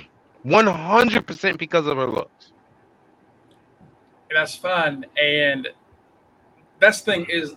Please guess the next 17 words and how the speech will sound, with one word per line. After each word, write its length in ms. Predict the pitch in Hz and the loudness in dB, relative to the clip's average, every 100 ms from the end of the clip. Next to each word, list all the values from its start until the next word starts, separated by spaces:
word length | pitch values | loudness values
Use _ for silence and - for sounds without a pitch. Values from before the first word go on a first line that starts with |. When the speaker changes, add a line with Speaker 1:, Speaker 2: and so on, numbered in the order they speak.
| - | -14
Speaker 2:
is 120 | 165 | -10
the 80 | 151 | -8
whole 300 | 151 190 190 | 0 0 0
going, 460 | 151 165 160 151 151 | -2 -4 -4 -6 -10
you 60 | 151 | -8
know, 320 | 135 131 123 _ _ _ _ _ _ _ _ _ _ 151 | -6 -8 -14 _ _ _ _ _ _ _ _ _ _ -8
being 500 | 156 156 147 139 135 _ _ _ _ _ _ _ _ _ - | -4 -4 -4 -8 -12 _ _ _ _ _ _ _ _ _ -18
attractive 680 | - 190 180 180 175 160 143 | -2 2 2 0 -6 -6 -10
and 240 | 139 131 | -16 -14
sexy, 340 | - 175 - 143 | -4 -4 -4 -6
that's 200 | 147 139 | -6 -6
your 80 | |
gimmick 380 | 131 143 139 - | -8 -8 -8 -8
or 100 | 135 | -10
whatever. 380 | 131 139 135 120 139 | -6 -6 -6 -8 -4
That's 180 | 156 - | -4 -4
fine. 680 | - 160 147 123 131 147 | -4 -2 -2 -4 -8 -18